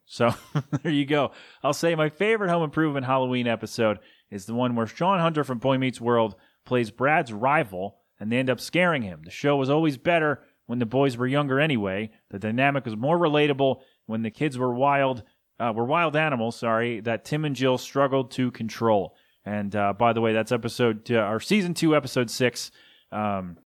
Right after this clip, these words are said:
and it is really good. So the Taylors have built, well, Tim has built a haunted house in his basement 'cause Brad's having a party,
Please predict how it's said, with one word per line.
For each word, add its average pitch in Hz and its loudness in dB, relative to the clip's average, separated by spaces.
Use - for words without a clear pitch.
and 135 0
it 160 2
is 143 0
really 107 2
good. 110 0
So 135 -2
the 135 0
Taylors 185 0
have 127 0
built, 135 0
well, 131 0
Tim 139 -4
has 123 0
built 120 -4
a 113 -6
haunted 123 -4
house 135 -2
in - -8
his 98 -8
basement 165 0
'cause 92 -16
Brad's 120 0
having 110 0
a 98 -6
party, 180 0